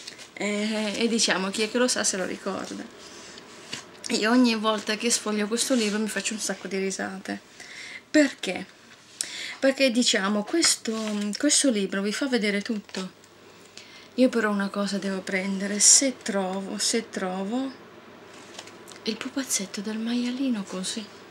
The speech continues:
Perché veramente mi piace un casino. E invece fra i buoni, quello che mi piaceva tanto come robottino era questo qua, Yatta Panda.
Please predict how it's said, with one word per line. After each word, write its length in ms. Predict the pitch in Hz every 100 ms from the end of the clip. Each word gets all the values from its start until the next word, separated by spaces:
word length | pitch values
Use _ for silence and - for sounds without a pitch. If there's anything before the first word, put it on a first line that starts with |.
| - - - - - - - - - - - - - - - - - - - - - - -
Perché 300 | 226 - 233
veramente 800 | 220 226 214 196 196 208 247 285
mi 240 | 311 294
piace 420 | 233 220 233 -
un 120 | 202
casino. 680 | - 190 - 240 208 196 190 185 - - - - - - - - - - - - - - - - - - - -
E 100 | -
invece 480 | 339 302 254 214 214
fra 260 | - 294 311
i 160 | 277
buoni, 420 | 226 190 180 190 208
quello 240 | 320 302
che 120 | 254
mi 140 | 226 208
piaceva 420 | 226 247 262 208
tanto 380 | 202 202 208 208
come 280 | 254 247 214
robottino 720 | 220 226 - 185 175 202 226 - - - - -
era 240 | 254 277
questo 320 | 277 - 254
qua, 180 | - 202
Yatta 640 | 202 233 339 - - 240
Panda. 800 | 233 208 208 190 185 190 190 190